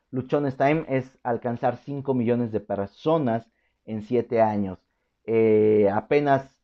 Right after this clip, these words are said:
pasamos el, empezamos el sexto mes. En el episodio ciento cincuenta dimos por concluidos los primeros cinco meses. Ahorita estamos ya trabajando en el,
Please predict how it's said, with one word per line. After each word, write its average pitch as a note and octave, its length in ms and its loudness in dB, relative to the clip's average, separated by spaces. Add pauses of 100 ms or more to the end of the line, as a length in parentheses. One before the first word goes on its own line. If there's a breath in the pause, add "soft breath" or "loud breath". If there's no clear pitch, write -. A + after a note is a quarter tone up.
(120)
pasamos B2+ 600 -2
el, G#2+ 260 -2
empezamos A2+ 720 -4
el A2+ 180 -4
sexto - 500 -4
mes. A3 300 2 (580)
En G#2+ 240 -4
el G#2 100 2
episodio B2+ 440 -2
ciento B2 340 -6
cincuenta A#2 720 -6 (520 soft breath)
dimos C3 380 -2
por B2 300 -2
concluidos B2+ 420 -2
los A#2 120 -8
primeros A2+ 400 -4
cinco A#2+ 280 -8
meses. F#3 400 0
Ahorita A#2 300 -6
estamos A#2+ 300 -10
ya A#2+ 120 0
trabajando A2 360 -4
en G#2+ 60 -2
el, G#2 220 -4